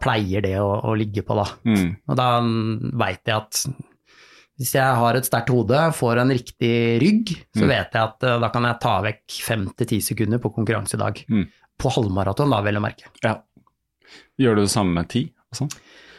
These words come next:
Speaker 1: Nei, det klarer jeg ikke.
Speaker 2: Nei.
Speaker 1: <laughs>
Speaker 2: Da blir det for
Speaker 1: Eh,
Speaker 2: fort på et testløp, liksom?
Speaker 1: Ja,
Speaker 2: Ja.
Speaker 1: eh, jeg har vel, eh, jeg har ikke noe fast der.
Speaker 2: Nei.
Speaker 1: Eh, jeg har det på, på halvmaraton. Det jeg gjorde før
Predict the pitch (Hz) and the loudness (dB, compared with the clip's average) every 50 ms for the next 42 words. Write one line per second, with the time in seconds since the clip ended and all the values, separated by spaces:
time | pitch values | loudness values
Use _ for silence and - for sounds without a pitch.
0 | - - - 151 156 160 151 - - 156 151 147 143 135 - 143 113 104 - - | -4 0 0 2 2 0 -2 -2 -2 0 0 0 0 2 0 0 0 0 -2 -4
1 | - 117 92 - - 139 113 92 - - 156 - - - - 117 92 - - - | -4 -6 -4 0 0 2 2 2 2 0 0 -2 -2 -2 -2 -2 -2 -2 -4 -6
2 | - - - - - 147 139 120 117 110 110 110 - 139 139 135 135 135 - - | -8 -10 -10 -4 0 2 4 4 4 4 4 4 4 2 2 4 2 2 0 -2
3 | - - - 117 107 98 95 - 92 - - - 107 127 - - 143 135 123 131 | -6 -4 0 2 2 2 2 0 -2 -2 0 -2 -2 -2 -2 -2 -2 0 0 -2
4 | 139 - - - - - - 196 180 160 160 160 165 170 165 151 131 - - 165 | -4 -4 -10 -20 -20 -12 -4 0 2 2 4 4 4 4 4 2 2 2 2 2
5 | 160 156 151 151 151 151 139 139 123 120 123 151 160 151 147 151 156 78 - 156 | 2 2 4 4 4 4 4 4 2 4 2 2 2 2 2 2 2 2 4 2
6 | 151 147 147 147 151 - - - 156 165 165 156 - 151 - - - 151 147 135 | 2 2 2 2 2 2 2 2 2 2 2 2 0 -2 -2 0 0 0 0 0
7 | 131 - - - 117 107 107 190 - - 147 135 135 135 131 131 131 131 131 127 | 0 -4 -2 0 0 0 0 -2 -4 -4 -2 0 0 2 2 2 2 2 2 0
8 | 131 135 135 139 139 139 135 120 110 113 113 110 107 - 135 131 127 123 123 123 | 0 0 0 0 2 2 2 2 2 2 2 0 0 2 2 2 4 2 2 2
9 | 123 123 123 123 123 127 123 127 127 123 - 151 - - 135 120 - - 131 131 | 2 2 2 2 2 0 0 0 0 -2 -4 -4 -6 -6 -6 -4 -2 0 0 2
10 | 127 113 104 98 101 104 104 147 143 143 139 139 151 165 165 156 135 120 113 120 | 2 2 2 0 0 0 0 0 2 2 2 4 4 4 4 4 4 4 4 4
11 | 135 131 - - 127 123 120 127 131 131 | 2 0 2 0 2 4 4 4 4 2